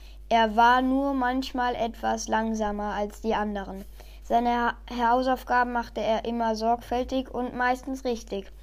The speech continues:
Im Sport allerdings war er eine ziemliche Niete. Benny überlegte gerade, ob er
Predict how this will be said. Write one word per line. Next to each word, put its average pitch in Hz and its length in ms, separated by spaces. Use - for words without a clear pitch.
Im 233 140
Sport 269 360
allerdings 269 480
war 254 200
er 247 160
eine 247 400
ziemliche 285 560
Niete. 240 500
Benny 285 360
überlegte 240 600
gerade, 233 600
ob - 220
er 233 160